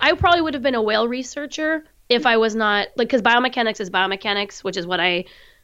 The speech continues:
my field of study. And I just happen to study humans, but I could easily switch to studying whales. And I considered that for a long time. <coughs> I'm also interested in, in whale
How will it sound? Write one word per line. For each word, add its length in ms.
my 180
field 400
of 120
study. 520
And 120
I 100
just 140
happen 200
to 40
study 260
humans, 440
but 140
I 100
could 140
easily 360
switch 400
to 160
studying 360
whales. 400
And 100
I 100
considered 400
that 180
for 80
a 60
long 200
time. 360
<coughs> 40
I'm 140
also 220
interested 380
in, 220
in 200
whale 480